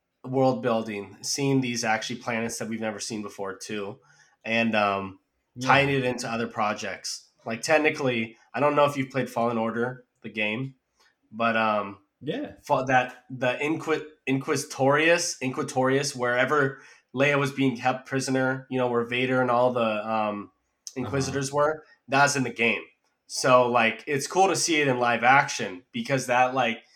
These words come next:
Speaker 1: you're like, "Oh, that's the same exact spot," you know?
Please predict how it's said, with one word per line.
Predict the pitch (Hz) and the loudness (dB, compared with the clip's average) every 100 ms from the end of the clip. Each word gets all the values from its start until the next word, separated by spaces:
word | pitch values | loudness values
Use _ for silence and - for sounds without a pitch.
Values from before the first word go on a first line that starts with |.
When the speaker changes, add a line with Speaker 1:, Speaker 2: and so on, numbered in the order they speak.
| _ _ | _ _
Speaker 1:
you're | 143 | -2
like, | 143 127 - | -2 -2 0
"Oh, | 214 254 233 196 139 101 - _ _ | 4 8 8 8 4 0 -10 _ _
that's | 160 170 | -4 0
the | 202 | 0
same | - 151 165 | 2 2 0
exact | 151 175 185 180 | 2 4 6 4
spot," | - 214 233 151 - - | 4 8 10 8 4 -2
you | 135 | 0
know? | 131 135 156 | 2 4 2